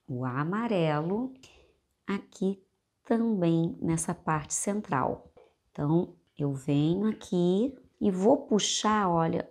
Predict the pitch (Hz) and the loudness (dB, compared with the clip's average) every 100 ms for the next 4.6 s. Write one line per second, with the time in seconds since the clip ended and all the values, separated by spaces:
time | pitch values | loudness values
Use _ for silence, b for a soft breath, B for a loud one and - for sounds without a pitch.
0 | 202 214 220 - 226 349 - - - 226 | -2 -2 -4 -2 4 4 4 -4 0 2
1 | 220 220 220 - _ - 196 - 196 185 | 4 4 0 -4 _ -12 -12 -6 -4 -2
2 | 214 208 - 147 131 131 - - - _ | -4 -4 -2 0 0 -2 -6 -10 -12 _
3 | _ 165 139 131 - 151 170 214 214 208 | _ -6 -4 -6 -4 -2 0 -2 -2 -2
4 | 196 180 185 196 208 220 | 0 0 0 0 0 -2